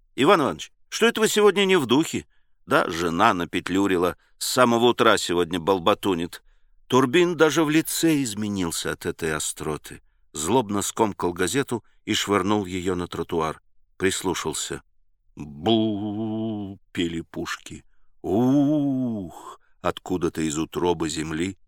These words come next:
звучало за городом. «Что за чёрт?» Турбин круто повернулся, поднял газетный ком,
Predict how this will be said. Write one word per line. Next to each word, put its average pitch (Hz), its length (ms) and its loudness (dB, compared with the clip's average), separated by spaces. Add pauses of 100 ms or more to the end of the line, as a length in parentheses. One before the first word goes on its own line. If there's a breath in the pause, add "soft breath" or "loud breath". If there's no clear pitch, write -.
(160)
звучало 80 600 -4
за 76 160 -6
городом. 73 560 -6 (440)
«Что - 480 -12
за 80 200 -16
чёрт?» - 640 -12 (840)
Турбин 87 380 -2
круто 87 400 -2
повернулся, 90 720 -4 (540)
поднял 90 400 0
газетный 87 560 0
ком, 95 360 -4